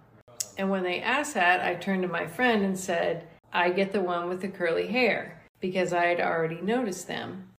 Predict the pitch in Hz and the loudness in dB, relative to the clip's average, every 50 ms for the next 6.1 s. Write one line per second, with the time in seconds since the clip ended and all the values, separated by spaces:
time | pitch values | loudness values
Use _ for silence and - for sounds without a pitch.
0 | _ _ - 208 196 190 190 190 190 190 190 - - 202 190 185 196 208 196 - | _ _ 0 2 2 4 2 2 2 0 0 0 0 0 0 0 0 0 0 0
1 | 226 220 220 220 220 202 170 165 175 175 180 185 190 202 208 202 - - - - | 2 2 2 0 0 -2 -2 -2 -2 -2 -2 -2 -2 -2 -2 -4 -8 -12 -16 -20
2 | - - - - 185 180 180 175 175 170 170 170 165 - 170 - - - - - | -16 -12 -8 -4 -2 -2 0 0 -2 -2 -4 -6 -8 -10 -14 -14 -16 -18 -20 -20
3 | - - - _ _ _ _ _ _ _ - 247 196 196 185 190 190 175 175 190 | -20 -20 -20 _ _ _ _ _ _ _ -12 -4 -2 0 2 2 2 4 2 2
4 | 190 190 190 196 180 180 180 170 170 175 180 180 180 - - - - - - - | 0 0 -2 -4 0 2 4 4 4 4 2 0 -2 -6 -10 -14 -18 -20 -18 -14
5 | 156 156 165 160 165 170 175 175 185 175 180 175 175 175 175 175 175 175 170 170 | -8 -4 0 2 4 4 4 2 2 0 -2 0 0 2 2 2 2 2 0 -2
6 | 165 160 | -6 -8